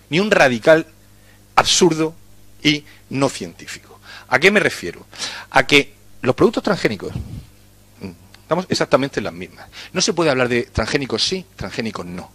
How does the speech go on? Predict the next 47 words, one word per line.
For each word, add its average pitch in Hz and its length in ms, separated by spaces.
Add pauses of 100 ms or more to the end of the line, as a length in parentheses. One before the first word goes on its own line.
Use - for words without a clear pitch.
a - 60
favor 135 240
de 127 60
los 113 100
transgénicos 160 500
o 107 100
en 95 60
contra 104 240
de 85 60
los - 100
transgénicos. 82 380
No, 156 180
eso - 120
es 180 60
un 156 140
error 113 160
que - 100
también 95 220
cometemos. - 500 (440)
Hay 117 80
que 151 80
hablar 175 260 (100)
de 107 140
productos 202 640 (200)
de - 120
tal 185 400
transgénico 196 720
o 95 120
tal 123 300
transgénico. - 640 (480)
Si - 140
un 247 40
transgénico 165 640
ha - 80
pasado 104 460 (400)
todos 196 240
los 175 100
controles 139 400
que - 80
exige 127 340
la 92 120
Unión 143 280
Europea, 101 540 (800)
tanto 165 500
medioambientales 104 680
como 92 240
sanitarios, 87 640